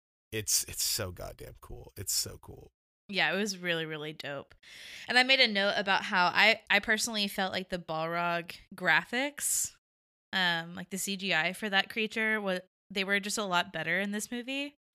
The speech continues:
Speaker 2: um, which is interesting 'cause I feel like I read somewhere that they shot all three of these films at the same time.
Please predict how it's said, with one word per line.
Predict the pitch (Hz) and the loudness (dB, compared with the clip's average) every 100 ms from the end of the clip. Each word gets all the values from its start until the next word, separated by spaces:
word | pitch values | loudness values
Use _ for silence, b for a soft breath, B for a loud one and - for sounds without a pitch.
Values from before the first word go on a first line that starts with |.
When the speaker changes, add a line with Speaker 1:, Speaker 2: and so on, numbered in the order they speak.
| B B B _ _ _ | B B B _ _ _
Speaker 2:
um, | 196 185 165 175 | 0 0 -2 -8
which | 196 202 | -10 -6
is | 208 - | -6 -4
interesting | 196 214 208 190 | -6 -4 -4 -6
'cause | 190 | -4
I | 175 175 - - | -4 -6 -12 -10
feel | 208 196 | -4 -4
like | 302 | -2
I | 302 | -4
read | 214 170 180 | -2 -4 -2
somewhere | 196 196 202 | -4 -2 -2
that | 190 - | -2 -4
they | 175 170 165 165 - _ | -2 0 -2 -4 -12 _
shot | - 180 170 - | -2 0 -2 -2
all | 170 | -6
three | 175 175 165 | -6 -6 -6
of | |
these | 180 185 | -6 -8
films | - 175 175 185 214 - - | -6 -6 -6 -6 -6 -8 -8
at | 185 | -12
the | 180 | -8
same | - 180 | -6 -6
time. | 185 160 156 190 | -6 -6 -4 -6